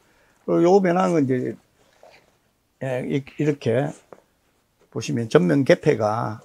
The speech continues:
예, 가능합니다. 그래서 이것이, 예, 이렇게 디귿자로, 예, 이렇게 디귿자로 열립니다. 예, 디귿자로 열려서,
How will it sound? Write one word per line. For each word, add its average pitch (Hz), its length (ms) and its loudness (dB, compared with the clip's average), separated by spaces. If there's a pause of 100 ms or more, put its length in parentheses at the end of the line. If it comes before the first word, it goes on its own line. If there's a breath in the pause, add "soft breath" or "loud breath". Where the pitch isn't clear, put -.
(100)
예, 117 200 -12 (120)
가능합니다. 120 760 -4 (880)
그래서 143 220 -10
이것이, 156 440 0 (240)
예, 127 320 0 (100)
이렇게 147 580 -2
디귿자로, 120 800 0 (280)
예, 117 280 -14
이렇게 - 380 -10
디귿자로 170 500 -6
열립니다. 107 500 -10 (220)
예, 123 40 -12 (180)
디귿자로 110 400 -8
열려서, 113 520 -6